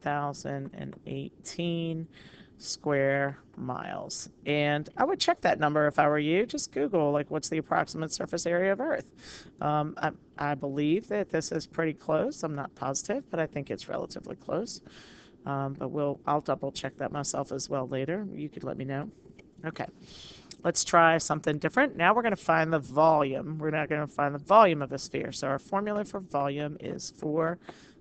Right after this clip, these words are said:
thirds pi r, and the main difference here is that this r is being cubed, right? We are now cubing the value of r, we're not squaring it, so we've got four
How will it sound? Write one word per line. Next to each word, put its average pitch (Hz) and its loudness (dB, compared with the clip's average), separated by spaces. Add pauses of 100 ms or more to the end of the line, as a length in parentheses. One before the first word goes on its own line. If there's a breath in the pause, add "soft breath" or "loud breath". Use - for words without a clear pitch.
thirds 143 2
pi 147 -2 (140)
r, 139 4
and 135 -4
the 139 -2
main 175 -2
difference 170 -2
here 156 -2
is 151 -6
that - -8
this 160 -2
r 147 2
is 151 -6
being 139 -4
cubed, - -4
right? 139 0 (480 loud breath)
We 139 -4
are 139 0
now 139 0
cubing 170 0
the 165 0
value 156 2
of 147 -6
r, 147 0
we're 139 -4
not 135 -4
squaring 143 -2
it, 143 -4
so - -10
we've 131 -8
got - -6
four 165 -4